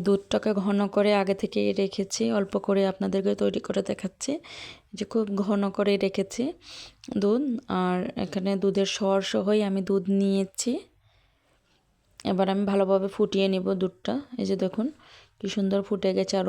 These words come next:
উপরে কি সুন্দর ঘি ভেসে উঠেছে। এরকম ঘি ভেসে থাকলে ওই পায়েস খেতে খুবই ভালো লাগে। আর দুধটা যেন বলক উঠে না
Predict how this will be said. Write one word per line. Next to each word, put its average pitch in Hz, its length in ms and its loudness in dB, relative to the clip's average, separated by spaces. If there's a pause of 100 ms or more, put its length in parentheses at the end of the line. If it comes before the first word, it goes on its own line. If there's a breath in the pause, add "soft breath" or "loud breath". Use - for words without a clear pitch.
উপরে 196 240 0 (100)
কি 196 80 0
সুন্দর 190 320 0 (140)
ঘি 190 120 2 (100)
ভেসে 185 300 0
উঠেছে। 185 320 -4 (480 loud breath)
এরকম 196 240 -2 (120)
ঘি 190 160 2
ভেসে 196 320 2
থাকলে 196 420 0
ওই 208 200 4 (120)
পায়েস 190 360 2
খেতে 202 260 -4
খুবই 208 200 4 (100)
ভালো 185 180 4
লাগে। 180 320 2 (2000 soft breath)
আর 196 160 0 (520)
দুধটা 202 340 6
যেন 196 280 2
বলক 196 380 4 (120)
উঠে 214 180 2
না 196 180 2